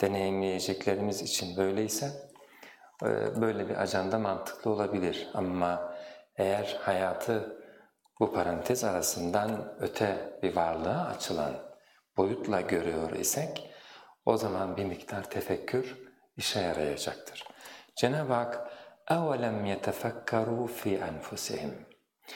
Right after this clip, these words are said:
Kendi içlerinde hiç düşünmediler mi? Bu tür ifade, soru biçimleri, yani içinde biraz Arapçasıyla tevbih var.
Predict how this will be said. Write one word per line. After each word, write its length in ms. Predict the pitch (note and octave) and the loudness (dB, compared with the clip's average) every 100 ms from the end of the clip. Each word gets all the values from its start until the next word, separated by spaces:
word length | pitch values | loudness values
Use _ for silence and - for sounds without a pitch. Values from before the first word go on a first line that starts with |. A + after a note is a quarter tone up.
| - - - | -16 -16 -4
Kendi 340 | - C3 D3+ | 2 4 2
içlerinde 1000 | A#3+ A#3 - A#2 G2 D#2+ D2+ D2 A2 G#3 - - - - - | 0 0 2 2 2 2 2 0 0 -2 -6 -14 -18 -20 -16
hiç 500 | - G3+ - - - - - - _ | 0 2 2 -2 -4 -14 -20 -20 _
düşünmediler 840 | - B2 F#3+ E3+ C#3 A2 F#2+ E2+ D#2 | 2 2 2 2 2 2 4 4 2
mi? 260 | D2+ - - - - _ _ _ _ _ _ - - - - - | -2 -4 -10 -16 -20 _ _ _ _ _ _ -20 -20 -20 -20 -4
Bu 160 | B2+ D3+ | 2 2
tür 160 | D#3+ D3+ | 2 0
ifade, 680 | C#3 - A#2+ A2+ C3 C#3+ | 0 2 2 4 2 0
soru 340 | - A#2+ A#2 A#2 | 0 2 2 0
biçimleri, 760 | A2 - A2 G#2 B2 - - - - - _ _ - | 0 2 2 2 0 -2 -6 -10 -18 -20 _ _ -6
yani 500 | - F2 E2+ E2 - - - _ _ | -4 -2 -2 -2 -6 -14 -20 _ _
içinde 480 | - - C3 B2 B2+ | -4 0 2 2 2
biraz 300 | B2 C3 B2 | 2 0 0
Arapçasıyla 720 | A#2 A#2 - A2+ - C3+ C3+ | 0 0 2 0 2 2 0
tevbih 640 | - A2 A2 A2+ G#2 A2 - | 2 4 4 2 0 0 0
var. 400 | D#2 - - - | 0 0 -8 -14